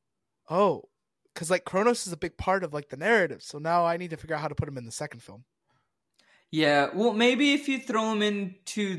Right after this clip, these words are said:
Speaker 2: the end of the second film and kinda introduce him there, it might work. So then, you know, you can continue the storyline in the sequels.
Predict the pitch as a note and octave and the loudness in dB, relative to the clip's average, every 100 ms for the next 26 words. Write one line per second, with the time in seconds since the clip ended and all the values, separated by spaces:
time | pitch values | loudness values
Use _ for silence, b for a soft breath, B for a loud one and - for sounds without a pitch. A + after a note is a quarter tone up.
0 | - D3+ E3+ D#3 E3 E3 F3+ F#3 E3+ C3 | -8 -8 -6 -6 -2 0 2 0 2 0
1 | B2+ C#3+ B2+ B2+ A#2 - - B2+ B2 A#2+ | 0 -2 -2 -4 -8 -12 -8 -4 -2 -4
2 | A#2+ - D3 C#3+ C#3 D3 - C#3+ D3 C#3+ | -6 -6 -4 -2 -4 -6 -6 -6 -6 -4
3 | D3+ B2 A#2 C3 C#3 D#3+ A3 B3+ A3+ C4 | -6 -8 -8 -2 2 2 2 0 2 0
4 | - A#3 C#4 D#4 - F3+ D#3+ E3 D#3+ D3+ | 2 2 2 0 -4 -2 4 4 4 -2
5 | C#3+ D#3+ D3 C#3 C#3 E3+ D3 B B B | -2 -2 2 2 0 -2 -4 B B B
6 | - E3 - E3 D3+ C#3 C#3 - C3 B2+ | -4 -4 -2 -2 -2 0 -2 -2 -2 -2
7 | A#2+ A#2+ A#2+ A2+ A2+ - C#3 - - G#2 | 0 -2 -2 -4 -6 -4 -4 -6 -14 -12
8 | - - | -10 -12